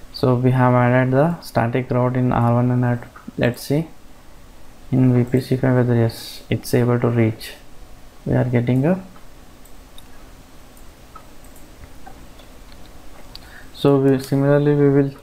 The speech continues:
check from V P C eight whether we are able to reach a one ninety-two dot one sixty-eight dot one dot zero network.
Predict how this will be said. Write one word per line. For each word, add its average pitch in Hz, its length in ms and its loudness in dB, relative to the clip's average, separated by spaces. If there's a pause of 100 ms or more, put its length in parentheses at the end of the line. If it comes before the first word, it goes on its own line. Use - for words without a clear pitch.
(200)
check 147 200 0 (100)
from 139 380 -4 (720)
V 127 120 2
P 127 160 0
C - 240 -4
eight 131 320 0
whether 123 240 2 (100)
we 123 120 4
are 123 120 2
able 123 300 2
to 123 60 0
reach 123 300 2
a 123 120 2
one 120 180 4
ninety-two 120 240 0
dot 123 100 2
one 120 200 2
sixty-eight 123 420 0
dot - 20 -2
one 123 180 2
dot 123 260 2
zero 123 200 2
network. 123 600 0